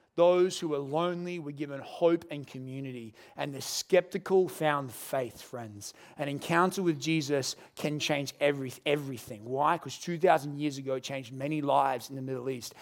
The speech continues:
And ever since then, my belief is that Jesus is not dead, but the living and breathing Jesus Christ, by the power of his Holy Spirit today, is present with us and longs for you to encounter him anew and afresh.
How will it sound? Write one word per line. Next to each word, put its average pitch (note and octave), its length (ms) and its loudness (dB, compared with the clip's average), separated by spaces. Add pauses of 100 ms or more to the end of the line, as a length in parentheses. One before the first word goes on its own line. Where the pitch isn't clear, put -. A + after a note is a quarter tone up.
And C3+ 180 -6
ever F3+ 280 4
since F3+ 340 -2
then, D3+ 220 0
my C#3+ 180 2
belief C#3+ 380 -2
is C3+ 80 -10
that C3+ 100 -6
Jesus E3 420 -4
is C#3+ 140 -6
not D3 260 -4
dead, C3+ 300 0 (220)
but E3 100 -6
the D3 60 2
living E3+ 340 2
and D#3+ 100 -2
breathing D#3 380 0
Jesus D#3 340 -6
Christ, D3 440 0
by C3+ 100 0
the C#3 60 -2
power D#3 240 2
of D#3 60 2
his D3+ 120 -4
Holy D#3+ 240 -2
Spirit D3 360 -4
today, C#3 360 2 (220)
is C#3 120 -10
present D#3+ 380 0
with D3+ 180 -4
us C#3+ 220 4
and C3 180 -8
longs D#3 380 4
for D#3 100 -4
you D3 200 -2
to C#3 100 -2
encounter C#3 480 -4
him C#3+ 260 -6
anew C3+ 320 -2
and C3 120 -4
afresh. - 580 -8